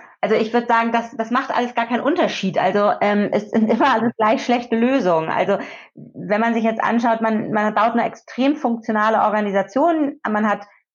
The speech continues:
extreme Silos, ähm, es gibt, äh, für jeden Fachbereich eine spezielle, spezielle Abteilung sozusagen.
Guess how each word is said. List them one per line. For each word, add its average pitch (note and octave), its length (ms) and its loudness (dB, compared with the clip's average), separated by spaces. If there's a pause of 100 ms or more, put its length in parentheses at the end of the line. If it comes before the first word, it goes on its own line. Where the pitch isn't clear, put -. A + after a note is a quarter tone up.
(200)
extreme C4 640 0
Silos, C4+ 580 2
ähm, A3 360 2
es G#3+ 160 -4
gibt, A3+ 220 -6
äh, G3+ 360 0 (320)
für - 120 -4
jeden B3 260 2
Fachbereich A3 760 0
eine G3 200 -2
spezielle, G#3 840 0
spezielle G#3+ 460 0
Abteilung B3+ 600 0
sozusagen. A3 640 -2